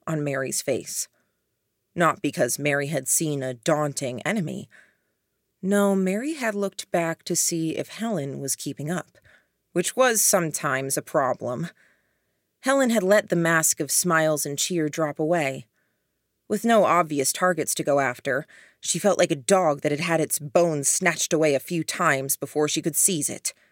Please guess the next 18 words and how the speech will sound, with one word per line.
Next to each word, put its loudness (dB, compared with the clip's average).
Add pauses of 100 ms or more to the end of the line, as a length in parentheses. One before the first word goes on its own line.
(500)
teased, 0
frustrated, 0 (460)
overeager 0
now. -6 (1400)
As 2
Mary 4
had 0
looked -4
back, 2 (420)
she 0
had 4
seen 0
the -2
naked 0
hunger -2
on -2
Helen's -4
face. -2